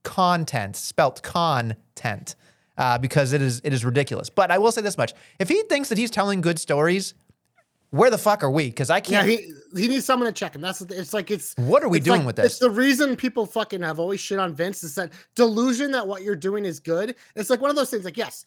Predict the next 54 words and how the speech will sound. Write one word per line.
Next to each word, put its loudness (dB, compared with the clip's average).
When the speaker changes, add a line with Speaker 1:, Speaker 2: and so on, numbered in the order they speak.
Speaker 2:
there 2
are -2
probably 0
some -4
things -6
you're -4
doing -4
really -4
well, -6
but 0
you, -4
what 2
is, -4
is -10
equally 2
as 2
important -4
is -14
to -10
recognize -6
when -8
you -6
are -6
failing. -10
And -12
Tony, 0
right 2
now, 0
a 0
lot 0
of -4
your -6
shit -12
is -14
failing. -10
Uh, 2
speaking -2
of, 2
we 2
have -2
Moxley 0
and 0
Cesaro 2
taking -2
on -4
Rush -4
and -6
Preston -2
Vance. 0
Do -10
you -6
care? -4
Speaker 1:
I, -2
again, -2